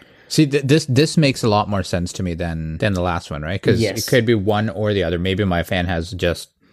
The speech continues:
Speaker 1: low, medium, high. Maybe it has
Speaker 2: Yep.
Speaker 1: a, a dial that, you know, zero to a hundred, whatever that is, right? Um,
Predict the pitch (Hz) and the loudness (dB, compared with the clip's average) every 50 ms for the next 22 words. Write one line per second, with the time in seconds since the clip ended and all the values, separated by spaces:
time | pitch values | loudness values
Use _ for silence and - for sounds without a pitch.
0 | _ _ _ _ _ - 98 90 87 87 87 80 82 78 90 101 90 78 76 80 | _ _ _ _ _ 0 2 2 4 4 2 2 0 2 2 2 2 2 0 0
1 | 85 90 85 95 92 80 80 87 82 82 82 78 - 107 - - - - - 85 | -2 0 0 2 0 2 0 0 0 0 0 0 0 -2 -2 -4 -8 -6 -6 -6
2 | 85 - - 95 87 87 80 80 82 80 78 80 85 80 - - - - 95 107 | -4 -2 -4 -2 0 0 0 2 0 0 0 -2 -2 -4 -4 -8 -12 -10 -6 -2
3 | 117 92 76 76 80 82 90 87 90 95 90 85 82 87 85 85 92 82 76 78 | -2 -2 -2 -4 -6 -6 -6 -4 0 2 2 2 2 2 0 0 0 0 0 -2
4 | 78 90 98 98 90 87 82 80 80 82 85 65 62 - - - 85 120 - - | 0 2 2 2 2 2 0 0 0 0 0 0 -2 -4 -2 0 0 0 0 -2
5 | _ _ _ _ _ _ - - _ _ - - 76 73 71 - - - - | _ _ _ _ _ _ -20 -20 _ _ -10 -8 -8 -8 -8 -10 -12 -14 -16